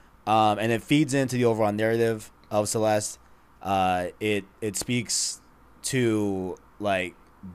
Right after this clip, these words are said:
depression in a lot of ways, anxiety in a lot of ways, dealing with that as a person, and how you grow from that. It's beautiful. Um, a great art style, a great soundtrack.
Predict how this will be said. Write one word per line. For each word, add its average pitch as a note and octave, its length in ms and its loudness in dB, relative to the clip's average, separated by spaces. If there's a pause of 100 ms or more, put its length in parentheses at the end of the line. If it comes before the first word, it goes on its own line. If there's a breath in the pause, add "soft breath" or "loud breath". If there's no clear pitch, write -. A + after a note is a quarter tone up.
depression F3 540 -2
in E3+ 320 -4
a D3 60 -2
lot D#3 200 4
of D3+ 60 2
ways, D3+ 420 0
anxiety C3+ 640 2
in C3 40 -2
a C3 40 -4
lot C3 160 0
of B2 60 -4
ways, A#2+ 300 0
dealing A#2 340 -2
with A2+ 140 -2
that A2 160 2
as G2+ 120 -4
a G2+ 40 -10
person, A2 540 -2 (300 soft breath)
and G#2+ 100 0
how G#2+ 60 4
you G#2+ 160 2
grow G2+ 220 2
from G2+ 200 -6
that. F#2+ 300 -4 (680 loud breath)
It's G#2+ 160 -4
beautiful. A2 600 -2 (500)
Um, F2+ 560 0 (200)
a G#2 80 -2
great A#2+ 180 4
art A2+ 200 2
style, A2+ 300 4
a G2+ 40 -2
great A2+ 260 0
soundtrack. A2 680 0